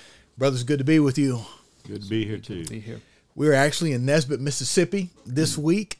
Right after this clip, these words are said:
Speaker 1: and so we've got the Standing in the Gap lectureship going on this week, and all of us are speaking on that. And so we're filming from Nesbit, from the, uh, Nesbit Church of Christ, from the congregation here on this week. And so we're very indebted to the congregation for their hospitality to us and for the good work that they're doing,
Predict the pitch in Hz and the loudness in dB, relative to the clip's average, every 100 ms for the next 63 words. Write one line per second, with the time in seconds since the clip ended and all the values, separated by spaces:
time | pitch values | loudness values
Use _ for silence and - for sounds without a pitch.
0 | - 113 - 117 131 127 120 120 107 - | -10 -4 -2 0 2 2 0 -2 -4 -4
1 | 139 143 139 139 120 110 135 135 - 131 | -4 -2 -2 -2 -2 0 2 2 0 -2
2 | 135 139 - 147 127 135 135 135 131 131 | -2 -4 -2 -2 0 0 0 0 0 -2
3 | 127 - 131 139 135 127 104 101 120 113 | -2 -4 -2 0 0 -2 -4 -4 -4 -6
4 | - - - 131 127 117 117 120 123 123 | -8 -8 -6 -4 -2 -2 0 2 2 2
5 | - - - - - _ 95 98 - 117 | -2 -10 -20 -20 -20 _ -2 -2 2 4
6 | 107 113 104 - 135 131 123 117 123 113 | 4 2 0 2 2 2 2 0 -2 -4
7 | 107 117 127 123 123 131 127 - 110 110 | -2 -2 0 0 0 -2 -2 -6 -6 -4
8 | 113 104 98 117 117 117 - - 131 - | -2 -2 -2 -2 -2 -6 -8 -4 -4 -4
9 | - 143 127 135 - - 107 92 - 117 | -4 -2 0 -2 -4 -6 -8 -10 -8 -6
10 | 113 117 110 104 92 135 123 123 - - | -2 -4 -4 -6 -2 0 0 -2 -8 -16
11 | - - 123 120 110 123 127 127 113 - | -20 -6 -2 0 0 0 0 0 -2 0
12 | 117 110 101 120 120 117 98 117 120 113 | 0 0 0 2 2 2 2 2 2 -2
13 | 127 104 127 117 113 120 120 - 117 - | -6 -6 -6 -6 -4 -4 -2 -4 -6 -8
14 | 107 104 107 104 117 - - 127 123 120 | -6 -4 -4 -6 -8 -10 -8 -6 -4 -4
15 | 120 113 131 123 117 - 101 98 - 104 | -6 -6 -4 -4 -4 -6 -6 -6 -8 -8
16 | 101 92 120 110 117 95 110 104 92 117 | -8 -6 -6 -2 -4 -4 -8 -8 -6 -6
17 | 120 | -6